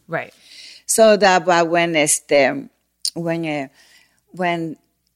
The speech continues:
Speaker 2: they were there, he split because he was the best driver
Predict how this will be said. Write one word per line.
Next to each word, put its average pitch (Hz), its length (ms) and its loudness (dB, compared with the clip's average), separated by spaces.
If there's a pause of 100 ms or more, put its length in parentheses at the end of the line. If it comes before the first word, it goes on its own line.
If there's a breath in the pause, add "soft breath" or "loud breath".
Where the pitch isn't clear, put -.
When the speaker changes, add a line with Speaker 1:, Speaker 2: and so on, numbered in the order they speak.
(160)
Speaker 2:
they 185 140 0
were 160 180 0
there, 190 560 0 (160)
he 156 960 -6
split 127 480 -2
because 143 240 -8
he 160 100 -10
was 143 420 -6
the 151 60 -6
best 160 320 -4
driver 139 380 0